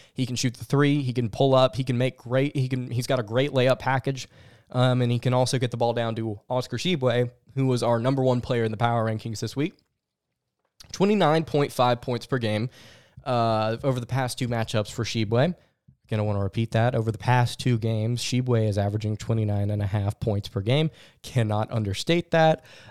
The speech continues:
Uh, he's also averaging fifteen rebounds per game and shooting sixty-four point eight percent from the floor. Uh, he is quickly becoming, <sighs>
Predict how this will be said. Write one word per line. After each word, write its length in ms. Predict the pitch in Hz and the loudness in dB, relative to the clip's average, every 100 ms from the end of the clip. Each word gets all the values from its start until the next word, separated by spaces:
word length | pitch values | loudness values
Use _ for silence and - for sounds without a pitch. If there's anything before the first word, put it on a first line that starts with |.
| _ - | _ -2
Uh, 360 | 127 123 120 | 2 4 4
he's 200 | 120 131 | 4 4
also 280 | 147 151 151 | 4 4 4
averaging 360 | 151 147 139 131 | 4 4 2 0
fifteen 480 | - 151 - 151 | 2 2 4 2
rebounds 420 | 131 143 143 143 - | 4 4 2 0 0
per 80 | |
game 220 | 143 139 135 | 0 2 2
and 80 | |
shooting 360 | - 143 135 120 | 0 0 0 -2
sixty-four 680 | - - 139 143 127 135 123 | -4 -6 -4 -4 -2 -2 -2
point 240 | 131 120 | 0 0
eight 160 | 120 120 | -2 -4
percent 300 | 117 117 107 | -4 -4 -4
from 100 | 110 | -4
the 80 | |
floor. 460 | 101 - 107 104 101 - _ _ _ _ | -4 -4 -2 0 -2 -8 _ _ _ _
Uh, 340 | 151 156 135 135 | -2 0 2 0
he 680 | - 202 220 214 208 196 | -4 -4 -2 -2 -2 -6
is 640 | - 165 170 160 - - - _ _ _ _ _ _ _ | -6 -4 -2 -2 -2 -4 -8 _ _ _ _ _ _ _
quickly 520 | 233 285 - 240 226 | -4 -4 -6 -6 -2
becoming, 800 | 180 - 208 175 123 123 165 190 _ _ _ _ _ _ _ _ _ _ _ _ _ | -2 0 -2 0 -2 -2 -6 -10 _ _ _ _ _ _ _ _ _ _ _ _ _
<sighs> 60 | - | -12